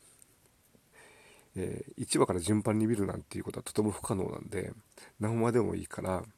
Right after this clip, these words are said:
何巻でもいいから、<laughs> えー、ビデオがあったらそれを借りてくるという形で見て、あの、本当に、あの、劇場版の、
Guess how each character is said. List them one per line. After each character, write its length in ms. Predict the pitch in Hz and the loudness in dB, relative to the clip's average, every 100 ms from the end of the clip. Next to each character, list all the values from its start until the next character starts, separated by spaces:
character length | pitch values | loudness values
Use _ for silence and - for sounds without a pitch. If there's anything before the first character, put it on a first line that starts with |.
| _ | _
何 220 | 98 104 | -2 -2
巻 380 | 101 110 101 98 | 0 0 0 0
で 80 | 98 | 0
も 120 | 87 | -2
い 60 | 90 | -4
い 40 | |
か 140 | - - | -6 -6
ら、 260 | - 82 - - - | -6 -8 -10 -12 -12
<laughs> 280 | - - | -12 -10
え 80 | 98 | -8
ー、 40 | 92 | -2
ビ 120 | 107 | 0
デ 80 | 101 | 2
オ 80 | |
が 80 | 85 | 0
あ 20 | 87 | -4
っ 20 | |
た 180 | - 135 | 0 2
ら 60 | |
そ 120 | 139 | 2
れ 60 | 87 | 0
を 40 | |
借 200 | - 82 | -2 -6
り 20 | 80 | -8
て 160 | - | -10
く 80 | - | -10
る 60 | - | -10
と 80 | - - - - - - 98 | -10 -14 -18 -16 -18 -6 0
い 40 | |
う 220 | 95 92 | 2 0
形 340 | 85 - - - | -2 -8 -6 -4
で 180 | - - - - - - | -4 -6 -14 -18 -18 -14
見 60 | |
て、 140 | - - - | -8 -8 -8
あ 60 | - | -10
の、 80 | 98 - | -10 -8
本 100 | - | -6
当 80 | |
に、 160 | 95 98 - | -4 -4 -6
あ 40 | 76 - | -16 -14
の、 220 | - 104 | -14 -14
劇 200 | - - | -8 0
場 80 | 107 | 2
版 180 | - 117 | 2 2
の、 220 | 117 104 | 2 -2